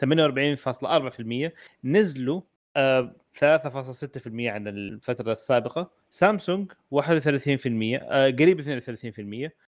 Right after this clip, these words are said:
طلعوا ب-، زادوا تسعة في المية عن الفترة اللي فاتت. آه، نوكيا، آه، أربعة في المية تقريبًا، وزادوا حوالي اثنين في المية. أوبو أربعة في المية كمان، زادوا حوالي واحد في المية. آه، جوجل ثلاثة في المية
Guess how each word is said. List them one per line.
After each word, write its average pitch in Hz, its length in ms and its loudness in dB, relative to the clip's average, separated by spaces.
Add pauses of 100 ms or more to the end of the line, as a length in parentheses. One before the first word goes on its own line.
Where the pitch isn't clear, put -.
طلعوا 170 280 2
ب-، 139 180 -8
زادوا 151 520 2 (240)
تسعة 143 240 -4
في 135 100 -6
المية 127 280 0
عن 113 180 -2
الفترة 110 680 -6
اللي 110 140 -4
فاتت. 139 540 -2 (180)
آه، 151 400 6
نوكيا، 180 640 -2 (320)
آه، 139 340 2
أربعة 135 440 4
في - 180 -12
المية 135 340 0
تقريبًا، 143 640 -2 (240)
وزادوا 127 560 2 (260)
حوالي 123 260 4
اثنين 123 220 0
في - 60 -8
المية. 135 400 0 (320)
أوبو 165 280 4
أربعة 147 360 2
في 123 80 -14
المية 123 260 0
كمان، 131 380 -2 (320)
زادوا 135 240 4
حوالي 123 380 2
واحد 139 260 0
في - 100 -10
المية. 120 440 -6 (300)
آه، 123 200 2
جوجل 123 440 2
ثلاثة 180 420 2
في 175 140 -4
المية 180 460 0